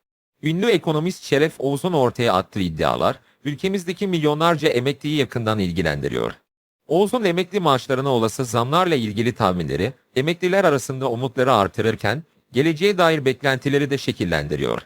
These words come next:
Oğuz'un hesaplamalarına göre, en düşük emekli maaşına yapılacak olan dört bin dört yüz otuz bir T L'lik zam,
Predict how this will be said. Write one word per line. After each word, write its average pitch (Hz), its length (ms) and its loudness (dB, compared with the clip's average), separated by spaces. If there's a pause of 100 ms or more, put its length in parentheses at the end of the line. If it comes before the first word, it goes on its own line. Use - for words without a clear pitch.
(500)
Oğuz'un 208 420 0
hesaplamalarına 151 720 0
göre, 78 360 -2 (260)
en 220 180 -2
düşük 190 320 -6
emekli 151 320 -2
maaşına 135 440 0
yapılacak 117 540 -2
olan 90 300 0
dört 170 260 2
bin 127 200 -6
dört 170 240 4
yüz 135 140 0
otuz 127 320 -2
bir 107 120 -2
T 87 220 0
L'lik 82 220 -2
zam, 101 280 -2